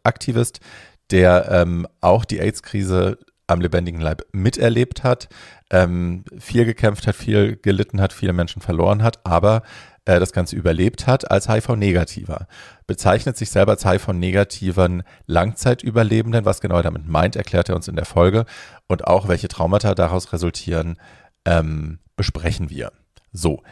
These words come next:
mich haben, äh, nach dem Welt-Aids-Tag-Video haben mich ein paar Nachrichten erreicht, dass Leute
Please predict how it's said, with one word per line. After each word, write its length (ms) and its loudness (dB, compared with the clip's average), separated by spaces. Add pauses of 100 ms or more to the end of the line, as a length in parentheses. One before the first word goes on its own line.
(420)
mich 180 2
haben, 240 2 (240)
äh, 180 6
nach 240 2
dem 540 -2
Welt-Aids-Tag-Video 1400 -2
haben 80 0
mich 140 -6
ein 40 -8
paar 360 -2 (580)
Nachrichten 400 0
erreicht, 260 2
dass 140 -6
Leute 340 2